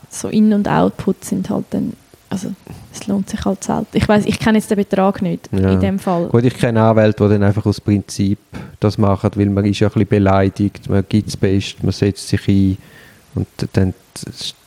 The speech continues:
Speaker 2: zahlen sie nicht. Also es ist ja
Speaker 1: Es, es ist, also es ist absolut doof. Es, es macht man nicht. Ich meine,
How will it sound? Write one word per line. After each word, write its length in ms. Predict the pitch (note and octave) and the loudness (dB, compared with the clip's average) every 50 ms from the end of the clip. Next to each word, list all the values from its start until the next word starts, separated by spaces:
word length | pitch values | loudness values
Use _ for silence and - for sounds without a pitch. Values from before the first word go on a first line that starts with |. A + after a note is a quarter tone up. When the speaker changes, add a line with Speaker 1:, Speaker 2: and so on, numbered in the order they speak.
| - - | -14 -6
Speaker 2:
zahlen 340 | - - G2 F#2+ F#2+ F#2+ G2 | -2 -2 0 2 2 0 0
sie 140 | - - - | -2 -4 -2
nicht. 280 | G2 F2+ F2+ F2+ - - | 0 0 0 0 0 -2
Also 180 | F#2+ F#2 G#2 | -4 -2 -4
es 120 | G2 G2 - | -2 -2 0
ist 140 | G2 F#2 - | -2 0 2
ja 180 | G2+ F#2+ F#2 F#2 - _ _ _ _ _ _ - | 0 0 0 -2 -6 _ _ _ _ _ _ -12
Speaker 1:
Es, 140 | B3 A#3 - | -10 -10 -4
es 220 | - - C4 A3+ A#3+ | -2 0 0 2 2
ist, 220 | F4+ C4+ B3+ - | 2 0 2 0
also 160 | A3 G3+ G3+ | 0 0 -2
es 100 | F#3+ - | -2 -2
ist 140 | G#3+ G3+ - | -2 -2 -2
absolut 400 | G#3+ G#3+ - - G#3+ G3+ G#3 G#3 - _ _ - | -2 -4 -4 -4 -4 -2 -2 -4 -6 _ _ -2
doof. 440 | G#3 G#3+ C#4 D#4 C4 F3+ F3+ - - | 0 2 2 4 2 2 0 -2 -4
Es, 160 | - - G#3+ | -6 -6 -6
es 160 | - - G3+ - | -6 -8 -4 -2
macht 280 | A3 G3+ G3+ - - | 0 0 0 0 -2
man 100 | G3+ G3 | 0 2
nicht. 200 | G#3 A#3 C4+ - | 2 2 2 0
Ich 60 | - | -2
meine, 220 | G#3+ G3 G3+ G#3+ | -4 -6 -4 -6